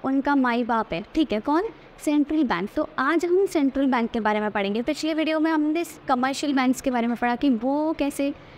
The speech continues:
अ, money creation करती हैं, मतलब उनका basically function क्या है। और main function commercial banks का यही था कि वो money creation करते हैं, फिर credit creation करते हैं, तो वो function हमने पढ़ लिया।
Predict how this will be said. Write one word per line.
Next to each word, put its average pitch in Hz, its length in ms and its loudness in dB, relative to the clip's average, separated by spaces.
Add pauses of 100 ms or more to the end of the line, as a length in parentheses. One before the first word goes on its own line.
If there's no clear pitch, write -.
(120)
अ, 247 200 2
money 262 300 4
creation 247 440 2
करती 240 340 -2
हैं, 247 100 2
मतलब 285 300 2
उनका 320 200 2
basically 311 460 0
function 285 520 0
क्या 185 140 -2
है। 180 160 -10 (280)
और 262 60 2
main 277 320 6
function 359 480 2 (140)
commercial 294 400 2
banks 320 280 4
का 339 80 0
यही 285 320 2
था 359 180 -2
कि 370 140 0
वो 403 100 0
money 285 360 4
creation 226 500 0
करते 202 260 -2
हैं, 208 120 0
फिर 262 140 -2
credit 247 400 0
creation 233 340 0
करते 233 220 -2
हैं, 269 60 -4
तो 330 80 0
वो 339 80 2
function 320 400 4
हमने 302 200 4
पढ़ 277 160 -2
लिया। 247 220 0